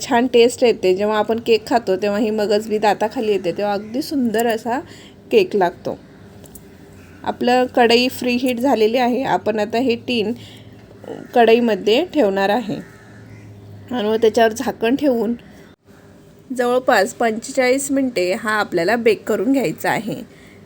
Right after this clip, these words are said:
पंचेचाळीस मिनटानंतर तुम्ही इथे बघू शकताय, मी चेक करते आहे. आपल्या ह्या टूथपिकला केक अजिबात चिकटत नाही, तर आपला हा केक आता रेडी झालेला आहे. जर तुमचा केक शिजायला थोडा कच्चा असेल,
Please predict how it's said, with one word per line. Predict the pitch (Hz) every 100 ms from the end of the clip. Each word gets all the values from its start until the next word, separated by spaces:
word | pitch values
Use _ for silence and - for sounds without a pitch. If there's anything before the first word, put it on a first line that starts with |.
| -
पंचेचाळीस | 254 247 254 262 277 285
मिनटानंतर | 254 240 240 233 190
तुम्ही | 220 214
इथे | 214 220
बघू | 226 208
शकताय, | 240 226 - 185
मी | 190 214
चेक | 240 240 233
करते | 254 226 -
आहे. | 208 247 170
आपल्या | 156 180 208 208
ह्या | 254 214 214 -
टूथपिकला | 240 226 - 247 254 226 185 175 - - - - -
केक | 240 226
अजिबात | 226 214 220 240
चिकटत | 269 - 214 226
नाही, | 220 175 165
तर |
आपला | 190 185 220
हा | 254 233
केक | - 196 160
आता | - - 226
रेडी | 233 180
झालेला | 240 196 165
आहे. | 160 196 - - - - -
जर | 247 269
तुमचा | 302 277 277
केक | 277 269 262 - - -
शिजायला | 277 247 240 240
थोडा | 247 240 240
कच्चा | 240 247 - 254
असेल, | 240 - 196 175